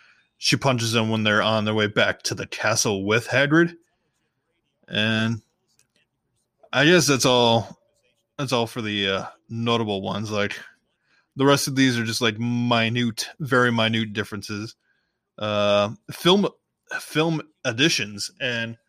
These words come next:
I'm getting these from the leaky cauldron dot org. So, yeah. Uh, film editions, there was no, there was no choir in the book, but there was in the movie. And then the shortened heads that were at the,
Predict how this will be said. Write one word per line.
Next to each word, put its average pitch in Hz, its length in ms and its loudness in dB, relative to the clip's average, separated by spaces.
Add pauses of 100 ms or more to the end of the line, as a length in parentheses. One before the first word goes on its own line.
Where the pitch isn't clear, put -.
(140)
I'm 151 140 -6
getting 196 200 0
these 170 260 0
from 131 500 0
the 131 140 2
leaky 135 300 2
cauldron 131 440 0
dot 107 200 2
org. 123 320 -2 (460)
So, 113 680 0 (380)
yeah. - 140 -18 (560)
Uh, 101 180 -2
film 147 240 0
editions, 135 480 0
there 123 100 0
was 120 140 -2
no, 110 580 0
there 143 80 -4
was 143 100 -2
no 147 120 4
choir 131 460 2
in 113 120 -4
the 110 80 -8
book, 104 320 -6 (380)
but 120 120 -8
there 117 100 -4
was 110 240 0
in 104 100 -8
the 101 60 -6
movie. 101 380 -2
And 117 160 -2
then 110 140 0
the 107 60 -2
shortened 120 360 0
heads 113 260 0
that 107 140 0
were 110 80 0
at 107 140 -2
the, 107 200 -2